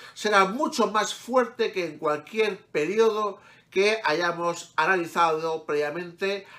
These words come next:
aseguran desde J P Morgan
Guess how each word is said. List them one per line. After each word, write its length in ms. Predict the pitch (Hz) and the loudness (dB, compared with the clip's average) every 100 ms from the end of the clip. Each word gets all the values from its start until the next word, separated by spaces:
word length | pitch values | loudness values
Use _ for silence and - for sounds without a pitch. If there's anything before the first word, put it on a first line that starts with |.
| - | 0
aseguran 840 | 220 233 214 208 226 220 214 180 _ _ _ | 4 4 4 2 4 4 2 -4 _ _ _
desde 500 | 143 180 170 - 160 | -2 0 0 -2 -4
J 180 | 165 247 | 0 0
P 120 | 190 | 0
Morgan 520 | 170 180 175 170 170 | 0 0 2 -2 -4